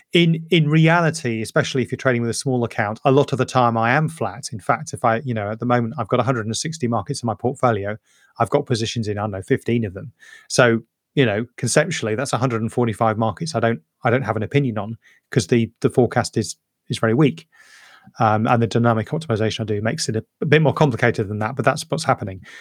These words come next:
Um, now, just very quickly, if I may, um, so I, I did say that, that I, um, I do run this, uh, stock-based system on my stock trading portfolio. My U K, I trade U K stocks with a,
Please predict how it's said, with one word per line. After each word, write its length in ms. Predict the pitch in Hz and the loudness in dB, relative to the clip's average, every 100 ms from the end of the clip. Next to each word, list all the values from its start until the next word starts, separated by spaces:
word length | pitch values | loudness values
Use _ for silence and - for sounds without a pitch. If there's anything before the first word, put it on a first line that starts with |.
| - - - | -20 -20 2
Um, 240 | 135 127 160 | 4 4 4
now, 320 | 151 143 160 - - | 4 4 2 -6 -8
just 280 | - 165 - | -4 -2 2
very 180 | 165 160 | 2 4
quickly, 320 | 151 139 113 | 0 -2 -4
if 120 | 107 | -2
I 60 | 117 | -2
may, 400 | 123 104 98 110 - | 0 -2 -6 -12 0
um, 240 | 120 113 | 2 2
so 180 | - 135 | 2 2
I, 60 | 123 | 2
I 100 | 165 | 0
did 260 | 127 156 160 | 0 0 -2
say 260 | - 135 120 | 0 2 2
that, 240 | 123 - _ | -2 -6 _
that 100 | 120 | -2
I, 300 | 117 113 113 | 0 0 0
um, 380 | 110 107 107 104 _ _ _ - _ _ _ _ _ - | -2 -4 -6 -12 _ _ _ -12 _ _ _ _ _ -6
I 80 | |
do 180 | 117 131 | -2 0
run 300 | 117 120 113 | 2 2 0
this, 480 | 110 110 - - - _ - | -4 -4 -6 -6 -10 _ -10
uh, 140 | 113 | -8
stock-based 460 | - 151 151 113 - | -2 -2 0 -2 -2
system 280 | 117 113 | -6 -6
on 80 | 110 | -4
my 400 | 107 107 104 110 - _ | -2 -2 -4 -8 -14 _
stock 300 | - - 160 | -4 -2 0
trading 300 | - 113 95 | 0 0 -2
portfolio. 480 | 85 143 110 98 104 | -8 -4 -2 -2 -2
My 140 | 110 | -2
U 160 | 110 113 | 0 0
K, 120 | 226 | -2
I 140 | 131 110 | -2 -2
trade 320 | - 110 101 | 0 -2 0
U 100 | 110 | -4
K 160 | - | -4
stocks 400 | 104 - 117 147 | -4 -2 -4 -4
with 120 | - | -6
a, 120 | 104 | -4